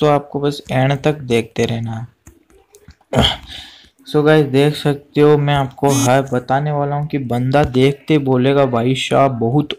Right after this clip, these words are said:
ओपी लग रहा है guys, बहुत ओपी। अगर आपके पास देख सकते हो Joker हो, ये वाला तो सबको free में मिला,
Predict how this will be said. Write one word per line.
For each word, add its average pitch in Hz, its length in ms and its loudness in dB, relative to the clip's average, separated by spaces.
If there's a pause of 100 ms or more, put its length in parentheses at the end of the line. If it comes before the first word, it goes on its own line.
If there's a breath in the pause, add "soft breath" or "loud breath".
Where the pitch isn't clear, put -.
ओपी 127 480 0
लग 127 220 0
रहा 117 140 -2
है 113 100 -4
guys, 113 340 -8 (680 soft breath)
बहुत 127 480 -2
ओपी। 120 380 -4
अगर 135 260 2
आपके 156 300 -2
पास 143 440 -4
देख 135 160 0
सकते 139 340 -6
हो 139 100 -2
Joker 135 460 -2
हो, 143 60 4
ये 143 140 4
वाला 151 320 4
तो 143 80 -6
सबको 147 380 -2
free 135 280 -2
में 147 160 0
मिला, 131 340 -2